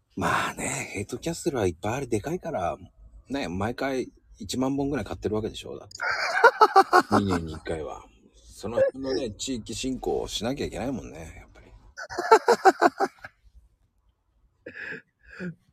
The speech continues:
Speaker 2: ですね。
Speaker 1: 地域に貢献しなきゃいけないわけでしょ、
Speaker 2: <laughs> 地域、
Speaker 1: それは。
Speaker 2: そう、地域に貢献しないといけないから。
Speaker 1: 大変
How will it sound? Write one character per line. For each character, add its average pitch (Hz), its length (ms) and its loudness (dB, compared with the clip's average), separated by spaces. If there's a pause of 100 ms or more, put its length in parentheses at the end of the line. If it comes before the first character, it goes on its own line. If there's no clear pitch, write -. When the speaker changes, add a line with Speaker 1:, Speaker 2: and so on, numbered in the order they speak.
(120)
Speaker 2:
で 92 140 4
す 78 140 -8
ね。 80 540 4 (240)
Speaker 1:
地 330 80 2
域 - 140 -4
に - 60 8
貢 - 220 8
献 - 220 4
し - 120 -4
な - 80 -2
き 95 60 -6
ゃ 76 40 -4
い - 40 -6
け 85 80 -8
な 92 60 -4
い 98 60 -4
わ 95 100 -4
け 82 80 -8
で - 60 -12
し - 120 -14
ょ、 80 60 -8
Speaker 2:
<laughs> - 20 -14
地 - 180 0
域、 - 180 -4
Speaker 1:
そ - 60 -18
れ - 20 -
は。 - 60 -20
Speaker 2:
そ 113 140 6
う、 87 80 0
地 - 160 2
域 143 140 -2
に 90 60 -2
貢 131 220 6
献 127 140 6
し 117 100 0
な 123 80 8
い 117 60 8
と - 100 -8
い 71 60 -6
け 78 80 -6
な 71 80 -4
い 69 80 -8
か 73 100 -2
ら。 - 300 -4 (2500)
Speaker 1:
大 78 220 -6
変 73 200 -4